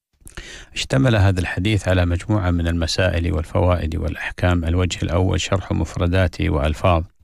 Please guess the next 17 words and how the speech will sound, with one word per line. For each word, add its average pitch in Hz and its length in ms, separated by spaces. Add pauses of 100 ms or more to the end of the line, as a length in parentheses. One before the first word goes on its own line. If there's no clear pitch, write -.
(680)
الحديث. 90 540
قول 101 300
ابن 85 160
عباس 85 500
في 85 100
عرض 87 300
الوسادة: 90 720
أي 95 160
اضطجع 87 560
رسول 90 380
الله 87 380
صلى 85 260
الله 85 180
عليه 82 100
وسلم 85 400
في - 180
طول 87 440